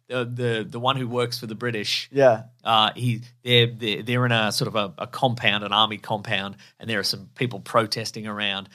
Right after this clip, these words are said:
Speaker 2: Boom.
Speaker 1: And one of them throws a rock, and he, this man's commanding officer's like, "Arrest that man." And he's like,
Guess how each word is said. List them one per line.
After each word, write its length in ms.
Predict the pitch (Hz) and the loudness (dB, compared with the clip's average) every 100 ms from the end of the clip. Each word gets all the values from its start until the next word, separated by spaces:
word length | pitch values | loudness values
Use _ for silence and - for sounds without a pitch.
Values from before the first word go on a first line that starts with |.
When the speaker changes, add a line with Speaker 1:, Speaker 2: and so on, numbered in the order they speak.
| 147 | 8
Speaker 2:
Boom. 180 | 220 208 | 10 10
Speaker 1:
And 80 | |
one 120 | 170 147 | 8 6
of 40 | |
them 120 | 123 | 2
throws 340 | 123 131 123 113 | -4 0 0 -2
a 80 | 113 | -2
rock, 400 | 117 101 - - _ - | 2 2 0 -18 _ -10
and 300 | 110 110 95 | -8 -8 -10
he, 260 | - 107 127 | -12 -12 -12
this 300 | 107 110 - | -12 -10 -4
man's 240 | 113 107 | -4 -4
commanding 380 | - 110 104 98 | -6 -4 -4 -4
officer's 420 | 101 98 104 98 | -10 -10 -10 -8
like, 360 | 95 90 - - _ | -4 -4 -6 -18 _
"Arrest 360 | 127 208 214 - | 4 4 4 4
that 200 | 156 147 | 2 4
man." 360 | 131 120 107 | 2 2 0
And 80 | 104 | -6
he's 120 | 107 113 | -8 -2
like, 240 | 107 101 | -2 -2